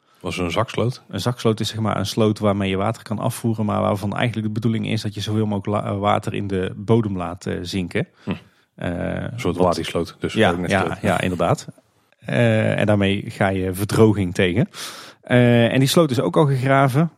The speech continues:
Speaker 2: Ehm, en, eh, eigenlijk is het hele terrein nu omringd met, eh, met een hoge grondwal. Eh, dus die landbouwpercelen die daar nog liggen van derde, die, eh, die zijn ook netjes afgescheiden van het, eh, het nieuwe vak, eh, vak M.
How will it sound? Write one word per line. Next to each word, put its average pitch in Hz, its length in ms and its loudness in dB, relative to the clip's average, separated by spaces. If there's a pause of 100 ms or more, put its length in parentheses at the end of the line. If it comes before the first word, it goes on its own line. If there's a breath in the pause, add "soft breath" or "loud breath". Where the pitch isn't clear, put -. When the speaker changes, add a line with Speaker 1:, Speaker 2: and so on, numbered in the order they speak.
(120)
Speaker 2:
Ehm, 110 800 0 (480)
en, 104 300 -2
eh, 101 320 -4
eigenlijk 117 300 -2
is 117 80 2
het 110 100 0
hele 147 240 2
terrein 135 280 0
nu 120 120 2
omringd 113 460 -2
met, 104 240 -4
eh, 101 200 0
met 101 200 -2
een 98 100 -2
hoge 113 300 2
grondwal. 95 600 -2 (420 loud breath)
Eh, 98 340 -4
dus 101 180 -2
die 101 160 -2
landbouwpercelen 117 680 2
die 104 100 -2
daar 104 140 0
nog 104 140 -2
liggen 104 260 0
van 98 200 -2
derde, 98 340 0
die, 95 300 -4
eh, 92 80 -4
die 101 100 -6
zijn 104 180 0
ook 98 120 -4
netjes 104 280 -6
afgescheiden 95 600 -4
van 90 280 -4
het, 92 240 -10
eh, 90 80 -2 (160)
het - 240 -4
nieuwe 117 260 6
vak, 95 280 0
eh, 92 280 -2
vak 101 260 -6
M. 113 160 4